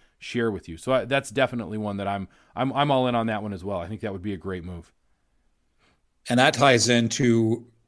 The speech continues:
Speaker 2: what I thought is probably the most disgusting bold prediction that Joe makes in his list of fifty. He has it under the subhead of daring. It's his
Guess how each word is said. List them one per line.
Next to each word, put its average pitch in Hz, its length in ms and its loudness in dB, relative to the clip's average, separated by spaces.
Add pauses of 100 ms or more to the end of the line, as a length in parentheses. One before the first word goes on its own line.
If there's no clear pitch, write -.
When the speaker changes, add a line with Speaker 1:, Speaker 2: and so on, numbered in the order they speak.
(100)
Speaker 2:
what 113 180 6
I 123 140 8
thought 117 280 8
is - 560 2 (1040)
probably 139 420 8
the 127 120 6
most 127 340 4
disgusting 131 920 4 (720)
bold 120 300 8
prediction 120 480 4
that 117 100 4
Joe 120 260 2
makes 120 360 2
in 113 60 -2
his 110 240 -2
list 117 240 2
of 104 100 -6
fifty. 127 540 -2 (300)
He 120 140 4
has 123 260 8
it 120 100 4
under 127 280 4
the 110 80 2
subhead 120 480 6
of 98 180 2
daring. 123 640 4 (440)
It's - 540 2
his - 340 4